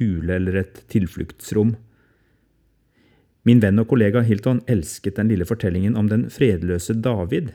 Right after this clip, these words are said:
som tok tilflukt i en hule. Han tolket den som et sterkt bilde på Guds menighet. Det står i første Samuels bok, kapittel tjueto: "Så dro David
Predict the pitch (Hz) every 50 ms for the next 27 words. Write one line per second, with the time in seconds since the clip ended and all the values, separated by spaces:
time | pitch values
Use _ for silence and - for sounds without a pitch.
0 | - _ _ _ - - 110 - - 107 - - - 123 98 87 - - 135 139
1 | - - - 127 123 117 127 117 92 82 80 85 - - _ _ _ _ _ _
2 | _ _ _ _ _ _ _ _ _ _ _ _ _ _ _ - 107 113 - 123
3 | 98 - 117 107 - 98 92 87 - - 101 101 104 - - - - - 120 113
4 | - - - _ - 107 117 95 85 80 - - - 104 113 110 95 - 123 120
5 | 120 - - - - - - 117 123 107 95 82 80 87 - 165 - - - -
6 | _ _ _ _ _ _ _ _ _ _ _ _ _ _ _ _ _ _ _ _
7 | _ _ _ _ _ _ _ _ _ _ _ - 101 - 107 107 110 110 - 117
8 | - - - - 95 101 110 107 - - - - 92 87 85 87 87 - - -
9 | 110 113 110 - 107 - 98 - 104 - 127 120 - 147 180 165 - _ _ _
10 | _ _ _ _ _ _ _ - - - 110 139 147 110 101 98 107 131 151 131
11 | 120 135 120 95 85 90 113 113